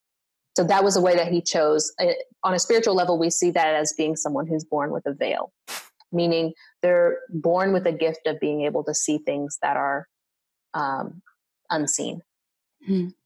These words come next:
Speaker 1: And, uh, that I also had, I was born with a veil as well. So, you know, on one hand, the human version of me is like,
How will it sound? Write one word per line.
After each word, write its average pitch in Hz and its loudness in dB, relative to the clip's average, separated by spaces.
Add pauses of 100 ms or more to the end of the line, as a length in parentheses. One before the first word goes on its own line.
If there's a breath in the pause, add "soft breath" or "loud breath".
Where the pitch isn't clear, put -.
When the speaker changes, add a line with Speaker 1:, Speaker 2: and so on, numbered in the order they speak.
(220)
Speaker 1:
And, 165 0
uh, 143 2
that 143 0
I 180 2
also 156 0 (140)
had, 156 0 (180)
I 156 0
was 156 0
born 151 -2
with 147 -4
a 147 0
veil 139 0
as - -2
well. - -2 (580 loud breath)
So, 185 2 (1000)
you 214 2
know, 160 0 (400)
on 226 2
one 220 4
hand, 220 2
the 190 4
human 214 2
version 226 4
of 226 0
me 233 4
is 220 0
like, 226 0